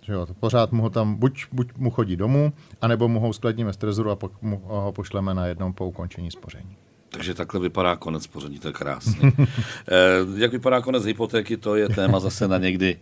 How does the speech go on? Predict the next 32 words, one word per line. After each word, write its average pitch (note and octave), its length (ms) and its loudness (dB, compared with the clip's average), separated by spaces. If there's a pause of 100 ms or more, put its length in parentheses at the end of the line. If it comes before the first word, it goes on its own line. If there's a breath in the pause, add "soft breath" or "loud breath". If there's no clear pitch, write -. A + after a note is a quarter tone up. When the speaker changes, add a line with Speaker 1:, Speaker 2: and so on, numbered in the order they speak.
Speaker 2:
jindy. E2 360 0 (500 loud breath)
Eh, E2+ 340 0
když G2+ 160 -6
jsme C3+ 160 -2
mluvili C3 420 2
o B2 80 -2
těch, B2 300 -4
eh, A#2+ 80 4 (360)
mincích, G#2+ 540 -4
ten A2 340 0
ediční G#2 380 -6
plán, F2+ 460 4 (180)
eh, G2 40 -8 (240)
kdy F2 180 -6
bude G2+ 180 0
nějaká F#2 360 0
první, F2 520 -6
jakoby E2+ 440 0 (720 loud breath)
v - 80 -16
tom F2+ 140 0
roce F2+ 260 -4
dvacet E2+ 400 -4
jedna, D#2+ 380 0
první D#2+ 260 -8
slavnostní D#2+ 540 -6
ražba? D2 380 -6 (800 loud breath)
Speaker 1:
A, G2+ 220 -2
tak G2+ 160 -2
první D3 280 2
slavnostní D3+ 460 2
ražba C3 520 6
v, B2 120 -4